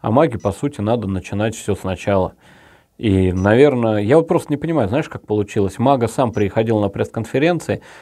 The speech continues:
ещё лет пять назад и требовал от Камила Гаджиева дать ему Минеева. Он прям просил: «Я его так побью». Получается, сам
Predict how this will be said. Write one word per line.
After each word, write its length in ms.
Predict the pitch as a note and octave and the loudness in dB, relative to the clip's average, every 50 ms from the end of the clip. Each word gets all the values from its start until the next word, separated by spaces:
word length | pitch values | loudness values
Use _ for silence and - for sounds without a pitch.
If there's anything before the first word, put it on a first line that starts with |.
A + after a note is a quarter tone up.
| - _ - | -20 _ -12
ещё 160 | - - A2+ | -4 0 2
лет 180 | G#2 G#2 G2+ - | 4 4 2 4
пять 180 | - A2 G#2 - | 2 2 2 2
назад 340 | A2 G#2+ G2+ A2 G2+ - | 0 0 0 0 -2 -2
и 60 | - G2 | -4 -4
требовал 400 | - B2 C#3 C#3+ C3+ A#2+ A2+ G#2+ | 0 2 2 2 4 4 4 2
от 120 | G2+ - | 2 0
Камила 460 | - A2 G#2+ A2 A2+ A2 G#2 G#2 G#2 | 0 -2 0 0 2 0 0 0 0
Гаджиева 520 | - A2 G2 G2 G2+ B2+ C#3 C#3 B2 G#2+ G#2 | 0 0 0 0 0 0 0 2 2 2 0
дать 360 | F#2+ G2+ G#2+ A2+ G#2+ G2 - | 0 0 2 2 2 2 0
ему 160 | A2+ A2+ A2+ | -2 -2 -2
Минеева. 600 | A2+ A#2+ B2+ C3+ C3+ A#2+ G#2 F2+ F2 E2 E2+ E2 - - - - - - - | 0 0 -2 -2 0 -2 -2 -2 -4 -6 -8 -10 -14 -18 -20 -20 -16 -8 -4
Он 80 | A#2 | 0
прям 180 | G2 A2+ A2 G#2+ | 2 2 2 2
просил: 480 | - - B2+ B2 A#2+ - - C#3+ A2+ G#2 | 2 2 2 2 0 0 -2 0 0 2
«Я 200 | G2 G#2+ A#2 A#2 | 4 6 6 6
его 180 | A2 G2+ G2+ | 6 4 2
так 320 | G2 - D3 C#3+ C#3+ C#3+ - | 2 2 2 2 2 0 -4
побью». 380 | - A2 G#2 G#2 G2+ G2 F#2 | -4 -4 -2 -2 -4 -6 -6
Получается, 580 | F2 - A#2 A#2+ A#2+ - B2+ B2 A#2 C#3 - A2+ | -4 -4 -4 -4 -2 0 0 0 0 0 -4 -6
сам 320 | A2 - B2 B2 A#2 A2+ | -4 -2 -2 -2 -2 -4